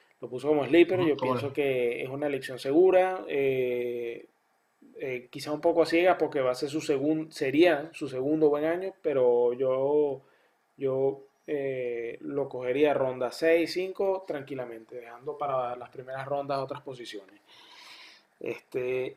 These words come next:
Speaker 1: y, bueno, el sleeper, yo creo que con, eh, totalmente de acuerdo con Pedro, es Vladimir Guerrero junior. Yo creo que, que va, va, va, va a mejorar mucho los números del año pasado y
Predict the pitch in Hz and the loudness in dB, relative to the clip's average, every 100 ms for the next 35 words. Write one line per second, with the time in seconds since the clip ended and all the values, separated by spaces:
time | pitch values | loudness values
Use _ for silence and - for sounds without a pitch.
0 | - 220 220 220 226 233 _ _ _ _ | -6 -2 2 2 0 -6 _ _ _ _
1 | _ - 135 131 135 127 123 135 143 156 | _ -12 -10 -6 -4 -2 -4 -4 -4 -2
2 | 185 190 151 147 143 156 147 143 135 131 | -2 0 0 0 0 2 2 2 0 -2
3 | 139 143 135 127 127 - 131 131 135 135 | -6 -4 -4 -4 -6 -10 -10 -8 -8 -2
4 | 143 139 131 131 139 139 127 147 170 151 | -2 -2 -4 -6 -4 -6 -2 2 4 2
5 | 131 131 127 139 131 127 131 131 135 131 | 0 -6 -4 -2 -2 -4 -6 -4 0 0
6 | 127 127 117 107 117 _ _ 120 123 120 | 0 -2 -4 -8 -12 _ _ -10 -8 -6
7 | 127 120 113 110 107 _ _ _ _ 135 | -6 -6 -8 -12 -16 _ _ _ _ -6
8 | 123 127 131 135 139 135 - 156 147 147 | -2 -2 -2 -4 0 0 0 0 2 4
9 | 151 151 156 151 156 151 151 151 - - | 4 2 2 4 6 8 8 6 -6 -4
10 | 165 156 156 143 135 135 135 131 127 117 | 0 0 0 -2 -4 -4 -2 -2 -4 -6
11 | 160 180 190 202 208 156 143 131 120 110 | 2 4 6 6 8 6 6 0 -4 -6
12 | 104 107 | -6 -10